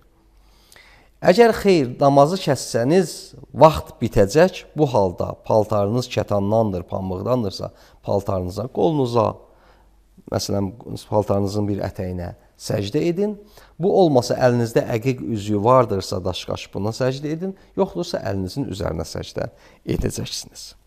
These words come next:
Mən zöhr namazı verilən kimi bilmədən zöhr namazını yox, əsr namazını qıldım. Bu halda namazımın hökmü nədir? Mən nə etməliyəm? Əgər bilmədən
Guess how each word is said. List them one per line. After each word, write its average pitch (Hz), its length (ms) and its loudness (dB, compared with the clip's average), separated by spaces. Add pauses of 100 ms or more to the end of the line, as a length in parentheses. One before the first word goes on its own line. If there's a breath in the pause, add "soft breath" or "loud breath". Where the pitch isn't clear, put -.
(1300 loud breath)
Mən 226 340 10 (100)
zöhr 190 400 10
namazı 139 720 10 (180)
verilən 123 500 8
kimi 147 360 4 (120)
bilmədən 131 460 6
zöhr 123 320 2
namazını 101 720 2
yox, 117 400 0
əsr 131 320 -2
namazını 92 500 0
qıldım. 90 440 -4 (340 soft breath)
Bu 160 120 4
halda 131 280 6
namazımın 107 560 4
hökmü 101 260 -4
nədir? 151 260 0
Mən 123 240 0
nə 101 120 -4
etməliyəm? 95 480 -10 (560 soft breath)
Əgər 180 360 4
bilmədən 123 580 6